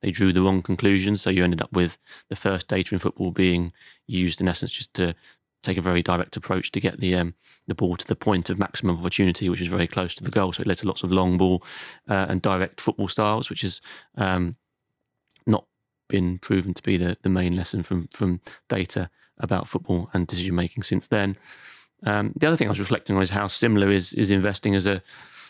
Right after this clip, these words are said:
um, as a problem to be solved by or improved with data and analytics as, as football, um, football might be. And I think there, there's scope for improvement in terms of how much we understand what works and what doesn't in both. But I think the big difference,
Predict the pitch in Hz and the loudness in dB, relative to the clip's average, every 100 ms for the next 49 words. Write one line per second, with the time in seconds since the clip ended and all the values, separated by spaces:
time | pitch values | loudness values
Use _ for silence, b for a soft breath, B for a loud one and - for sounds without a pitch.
0 | B B B _ _ _ - 104 98 92 | B B B _ _ _ 0 2 2 0
1 | - - _ _ _ _ _ _ _ - | -4 -10 _ _ _ _ _ _ _ -4
2 | 101 - 113 98 101 - 135 120 104 98 | -2 0 2 2 0 0 -2 0 0 0
3 | 87 - 98 92 90 95 90 - 104 90 | 0 -4 -2 0 0 0 -2 2 2 2
4 | - - 95 - 95 95 - - - - | -2 0 0 0 0 0 0 -4 -2 -2
5 | 95 90 - B B - 110 - 123 - | 0 -2 -6 B B -6 -4 0 0 0
6 | 92 87 _ _ _ _ - 101 92 92 | -4 -4 _ _ _ _ -4 0 0 0
7 | - - 101 - 90 95 - 104 107 - | -4 -4 -2 2 2 2 2 0 0 -8
8 | _ _ - 107 104 - 107 101 104 92 | _ _ -6 -2 0 2 4 4 2 0
9 | - 101 - 98 87 101 95 95 95 87 | 0 -2 0 -2 2 2 2 2 0 0
10 | 95 92 92 90 - 90 87 - 92 92 | 0 0 -2 -2 0 0 0 -2 0 0
11 | 98 98 - - - - 92 95 95 87 | 2 2 0 -4 -4 -2 -2 0 0 0
12 | 101 117 - - B B B B 110 104 | 0 -2 -6 -16 B B B B -2 0
13 | - 104 90 113 - 92 - - | 2 0 0 0 2 0 -2 -10